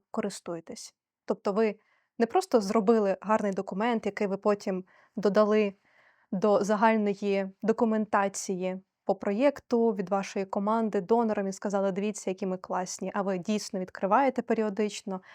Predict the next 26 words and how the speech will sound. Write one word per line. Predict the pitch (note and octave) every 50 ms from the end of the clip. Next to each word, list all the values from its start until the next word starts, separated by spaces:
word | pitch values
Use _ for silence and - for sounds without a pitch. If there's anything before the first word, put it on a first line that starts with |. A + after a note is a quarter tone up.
| - -
робите | - A3 G3+ F#3 G3+ G3+ G#3
ретроспективу | G3 F#3+ F#3+ - - - - - - - - B3 B3+ C#4+ B3+ A3 G#3+ G#3+ - _ _ _ _ _ _ _
і | - F#3+
дивитесь, | F#3+ A#3+ A3 G3+ G3+ G3+ - F#3+ G3 - - -
чи | - - G#3 G3 F#3+ F3+ - _
рухаєтесь | A#3 B3+ C4+ C4 - A3+ G#3+ A3 G#3+ G3+ - -
ви | F#3+
в | -
тому | - G#3 G3 F#3+
напрямку, | G3 A#3+ - - - A3 G#3 G3+ - G#3
який | G3 G3 - A3+
ви | G#3+ G#3
собі | - - F#3 G3+
намітили, | G3 G3 F#3+ F#3 F#3 F#3 - F#3 F#3 F#3+ F#3+ _ _ _
чи | - - A3+
все | A3 - - A3+ G#3+
це | G#3+ - G3
працює, | - - G3 F#3 - - A#3+ C#4 D4+ B3 G#3 G#3 _
чи | - - - G3+
ні. | F#3+ F3+ F#3 G#3 - _ - - - -
В | - - -
філантропах | C4+ B3 B3 A#3+ - F4 F4 D4 - -
ми | A#3 A3
маємо | G#3+ A#3 C4+ C#4 B3+ A3 G#3
спільноту | - - - G#3 G#3 A3+ A3 - G#3
комунікаційників. | - G#3+ G3+ G#3 G3+ - F#3+ - - - F#3 F#3 G3+ F#3+ - - G3